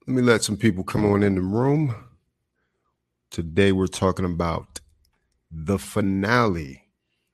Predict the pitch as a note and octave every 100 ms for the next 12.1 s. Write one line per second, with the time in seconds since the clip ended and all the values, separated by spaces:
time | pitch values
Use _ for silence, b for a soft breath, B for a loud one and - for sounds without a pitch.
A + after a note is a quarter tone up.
0 | _ F2 D#2+ - G2 G2+ G2 F2 - -
1 | F2 D2 C#2 E2+ F#2 - G2 F#2 F2 E2+
2 | E2 - - F2+ E2 F#2+ A#2+ _ _ _
3 | _ _ _ _ _ _ _ _ _ _
4 | - D#2 - - - E2 D#2 D2 - _
5 | F2 D#2 D2+ E2+ F2+ F2+ F#2+ F2+ _ -
6 | E2+ D#2 - F2+ G2 F2+ F#2+ G2 G#2+ -
7 | _ F#2+ G2+ - G2 E2 G2 C3 B2+ _
8 | _ _ _ _ _ _ _ _ _ _
9 | - F2 E2 D#2 - - G#2+ C3 D3+ D#3
10 | C#3 A#2+ _ _ - E2+ E2 E2 D2+ -
11 | F#2 F2+ F2 - G#2+ G#2 A#2 A2+ A#2 -